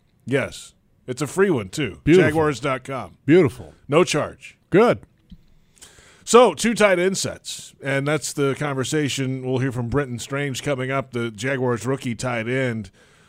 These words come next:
Speaker 1: But you talked about him just a moment ago briefly. Just your first impression, okay, he does have some size to him. He can move a little bit. You
Speaker 2: Mm-hmm.
Speaker 1: saw him on tape at Penn State move all over the formation,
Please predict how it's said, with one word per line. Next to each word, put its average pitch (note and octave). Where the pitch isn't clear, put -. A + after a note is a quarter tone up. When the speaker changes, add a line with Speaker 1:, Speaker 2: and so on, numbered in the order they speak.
Speaker 1:
But C3+
you D3+
talked D3+
about C#3+
him C3+
just B2+
a -
moment C#3+
ago A#2+
briefly. G#2
Just A#2
your A#2+
first C3
impression, D3+
okay, D3
he C#3+
does C#3+
have D3+
some F#3+
size F3+
to D3
him. G3+
He A2+
can G3+
move G#3
a F#3+
little F3+
bit. D#3+
You C#3+
Speaker 2:
Mm-hmm. F#2+
Speaker 1:
saw E3
him E3+
on E3
tape E3+
at -
Penn E3
State E3+
move D#3+
all D#3
over D#3+
the C#3
formation, C#3